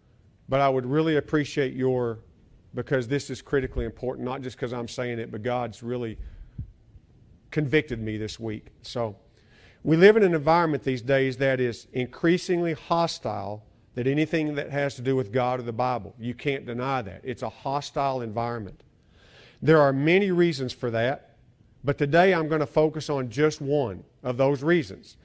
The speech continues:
because I believe it's to be one of, if not the main reason, for this shift in the attitude of our culture today. So, um,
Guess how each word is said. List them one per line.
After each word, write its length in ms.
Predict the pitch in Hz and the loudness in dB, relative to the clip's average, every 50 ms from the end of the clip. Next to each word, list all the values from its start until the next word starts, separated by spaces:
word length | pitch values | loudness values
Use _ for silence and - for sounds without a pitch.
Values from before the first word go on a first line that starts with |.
| - - - - - | -20 -20 -20 -12 -10
because 280 | 135 127 - 143 123 | -6 -2 -2 0 2
I 140 | 135 135 147 | 4 4 4
believe 360 | 147 156 156 156 156 156 151 | 4 4 2 4 2 2 2
it's 160 | 139 131 - - | 0 -4 -6 -6
to 120 | - 143 | -8 -4
be 200 | 127 135 139 135 | -2 0 0 0
one 300 | 127 120 139 151 156 160 | 0 0 0 2 2 2
of, 260 | 156 151 156 156 147 139 | 2 4 2 2 2 0
if 140 | 127 - | -2 -4
not 360 | 131 139 139 135 - - 127 117 | -2 -4 -4 -4 -6 -8 -6 -2
the 200 | 147 156 156 147 | 0 0 0 0
main 400 | 143 147 147 165 196 220 202 160 | 0 0 0 2 2 2 0 0
reason, 520 | 127 120 107 104 95 85 101 104 113 127 _ _ _ _ _ _ _ | -2 -2 -2 -4 -6 -8 -10 -10 -12 -12 _ _ _ _ _ _ _
for 180 | - - 143 139 | -4 0 0 0
this 360 | 131 143 143 139 - - - _ | 2 2 0 0 -2 -4 -16 _
shift 560 | - - - - 190 185 156 127 123 - - | -14 -12 -4 2 2 4 4 2 0 -4 -8
in 140 | 139 139 135 | -8 -4 -2
the 160 | 131 131 131 | 0 0 0
attitude 400 | 135 139 143 127 - 139 135 131 | 0 0 -2 -4 -4 -4 -2 -2
of 80 | 127 127 | 0 0
our 140 | 127 131 | -2 -2
culture 460 | 127 - 156 151 156 151 - - 101 95 | -2 -2 -2 -2 -2 -2 -6 -8 -14 -12
today. 440 | - - 110 107 117 107 95 - - - - - _ _ - - - - - - - - | -10 -8 -4 -4 -4 -4 -4 -8 -12 -18 -20 -20 _ _ -20 -20 -20 -20 -20 -20 -14 -10
So, 500 | - - 156 147 143 131 123 117 113 - - - - _ _ _ _ _ | -2 2 4 6 6 6 4 0 -4 -12 -20 -20 -20 _ _ _ _ _
um, 380 | - 127 123 117 110 101 98 98 | -4 -2 -2 -2 -2 -4 -8 -12